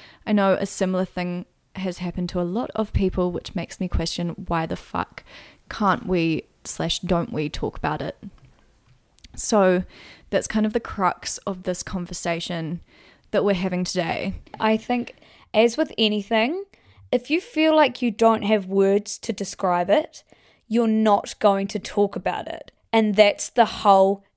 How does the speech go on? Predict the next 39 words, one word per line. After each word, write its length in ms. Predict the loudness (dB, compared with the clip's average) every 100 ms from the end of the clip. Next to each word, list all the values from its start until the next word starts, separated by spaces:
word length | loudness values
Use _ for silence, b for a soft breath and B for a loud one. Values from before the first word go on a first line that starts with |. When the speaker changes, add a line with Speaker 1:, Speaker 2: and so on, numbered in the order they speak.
| _ _
Speaker 2:
issue. 460 | 2 2 -2 -4 -6 _ _ 6
Speaker 1:
And 180 | 10 12
you're 100 | 12
never 340 | 10 10 6
gonna 200 | 6 6
feel 200 | 8 6
validated. 880 | 8 8 8 8 6 2 -2 -4 -8 -14 -20 b b b
Speaker 2:
You 160 | -2 2
won't 240 | 2 2
feel 140 | 0 6
validated, 520 | 8 8 6 4 4
and 140 | 2
you 100 | 2
won't 240 | 4 4 2
talk 240 | 0 2
about 260 | 2 4 6
it 140 | 4
because 320 | 0 0 -2
there's 180 | -2 2 4
actually 640 | 4 4 -2 2 2 2 b b b b _
no 680 | 0 4 8 8 10 8 4 _ -4
way 300 | 4 6 6
to 120 | 2
describe 540 | -4 -4 2 4 6
it. 120 | 4 0
You 120 | -2
feel 280 | 2 2 4
like 220 | 2 2
you 80 | -2
have 100 | 0
no 200 | 0 2
way 160 | 2
to 120 | 0
describe 500 | -4 -6 0 2 2
it. 140 | -2 -4
So 120 | 0
I 100 | 0
feel 300 | 0 4 4
like 420 | 6 4 2 -4